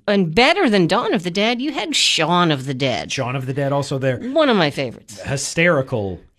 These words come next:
Speaker 2: hysterical film.
Speaker 1: Mm-hmm.
Speaker 2: Um, like, the, the zombie genre i-, is,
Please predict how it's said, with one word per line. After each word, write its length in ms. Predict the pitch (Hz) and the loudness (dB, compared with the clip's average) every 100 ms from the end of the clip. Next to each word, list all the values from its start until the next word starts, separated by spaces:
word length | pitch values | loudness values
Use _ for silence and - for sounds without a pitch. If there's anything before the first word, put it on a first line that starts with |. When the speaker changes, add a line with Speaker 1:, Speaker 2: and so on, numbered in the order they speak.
| _ - - - | _ -20 -18 -8
Speaker 2:
hysterical 1000 | 185 190 170 - - 131 117 92 - 82 | -2 2 2 0 -4 -4 -4 -4 -8 -14
film. 380 | - 98 65 50 | -12 -10 -10 -10
Speaker 1:
Mm-hmm. 520 | - 147 156 180 185 | -6 -4 -4 -4 -4
Speaker 2:
Um, 280 | 156 147 135 _ 151 | -2 -2 -4 _ -2
like, 220 | 170 156 | -2 -2
the, 240 | 143 170 165 | -2 -4 -4
the 180 | 147 160 | -4 -4
zombie 760 | 131 190 240 214 190 170 - - - | 0 0 0 0 0 -2 -4 -10 -10
genre 680 | 113 143 143 120 101 87 82 _ _ _ | -4 -2 -2 -4 -4 -6 -10 _ _ _
i-, 40 | 143 143 | -8 -2
is, 280 | 139 127 | -2 -2